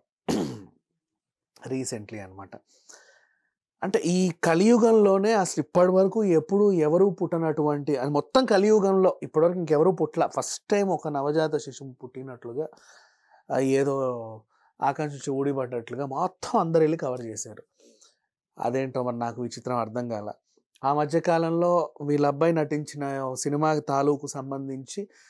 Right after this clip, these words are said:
తాలూకు, తాలూకు, తాలూకు, తాలూకు వాళ్ళకి ఎవరికో, ఆ, ఆ సినిమాకు పనిచేసినందుకు ఆస్కార్ ఇచ్చారు. అదేదో ఈయన లాక్కొని ఈయనకే వచ్చినట్టుగా గోల్డెన్ గ్లోబ్ ఓ వైపు, ఆస్-, ఆస్కార్ ఓ వైపు పెట్టుకొని ఊరేగాడు మొత్తం.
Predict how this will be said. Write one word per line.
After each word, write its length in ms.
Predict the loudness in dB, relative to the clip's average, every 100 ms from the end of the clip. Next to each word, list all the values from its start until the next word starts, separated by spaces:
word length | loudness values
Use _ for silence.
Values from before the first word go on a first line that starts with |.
| _ -4
తాలూకు, 340 | 0 4 2 2
తాలూకు, 360 | 2 2 0
తాలూకు, 400 | -2 0 0 -2
తాలూకు 520 | -2 2 4 4 4
వాళ్ళకి 460 | 4 4 4 0 0
ఎవరికో, 640 | 2 2 0 -2 -2 -4 -10 _ -8
ఆ, 300 | -4 0 0 0
ఆ 80 | -2
సినిమాకు 420 | 0 0 0 0
పనిచేసినందుకు 920 | -2 -4 0 0 0 -8 -6 -8 -10 -14 -20 _ _ _ _ -2
ఆస్కార్ 400 | 0 0 0 2
ఇచ్చారు. 360 | 0 -6 -10 -12 _ _ _ _ _ _ _ _ -4
అదేదో 420 | 4 8 8 6
ఈయన 260 | 4 4 4
లాక్కొని 480 | 4 2 0 -2 0
ఈయనకే 320 | 0 2 2
వచ్చినట్టుగా 480 | 2 -2 -4 -2 0
గోల్డెన్ 460 | 2 2 2 0
గ్లోబ్ 220 | 0 2
ఓ 100 | 2
వైపు, 440 | 0 -2 -4 -6 0
ఆస్-, 320 | 0 0 -4
ఆస్కార్ 460 | -2 -2 0 0 2
ఓ 160 | 0
వైపు 160 | -2 -2
పెట్టుకొని 360 | -6 -4 -6
ఊరేగాడు 540 | -4 0 0 0 -6 -16
మొత్తం. 320 | -20 -20 -20